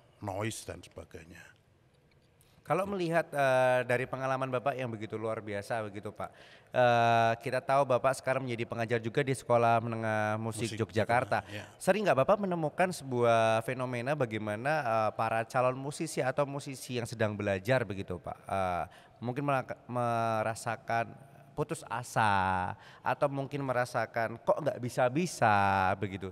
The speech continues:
Speaker 2: Terus menurut Bapak pesan apa nih, Pak, untuk mereka gitu ya? Supaya tetap semangat itu sebenarnya hal-hal kayak gini tuh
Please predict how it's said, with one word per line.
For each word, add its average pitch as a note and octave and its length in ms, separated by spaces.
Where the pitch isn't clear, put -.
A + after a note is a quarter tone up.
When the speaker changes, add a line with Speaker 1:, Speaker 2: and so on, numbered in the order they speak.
Speaker 2:
Terus - 320
menurut C#3+ 320
Bapak C#3+ 240
pesan D#3+ 240
apa F3 240
nih, F3 80
Pak, D#3+ 160
untuk C#3+ 240
mereka C#3 400
gitu G#2+ 240
ya? F#2 80
Supaya E3+ 320
tetap E3 240
semangat E3+ 320
itu F#3+ 240
sebenarnya G3+ 400
hal-hal F3 320
kayak F#3 160
gini F3 160
tuh C4 320